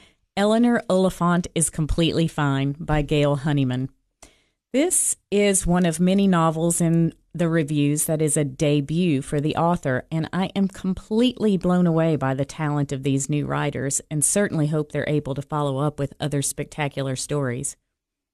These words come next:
This particular book is a Reese Witherspoon Book Club pick, a New York Times bestseller,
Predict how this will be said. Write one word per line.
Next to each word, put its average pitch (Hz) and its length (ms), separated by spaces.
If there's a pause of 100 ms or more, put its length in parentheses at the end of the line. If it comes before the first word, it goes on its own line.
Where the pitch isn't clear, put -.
(140)
This 196 240
particular 170 600
book 139 400
is 156 180
a 143 120
Reese 160 420
Witherspoon 185 580
Book 160 240
Club 165 280
pick, - 340 (300)
a 185 80
New 190 160
York 214 300
Times 190 380
bestseller, 180 640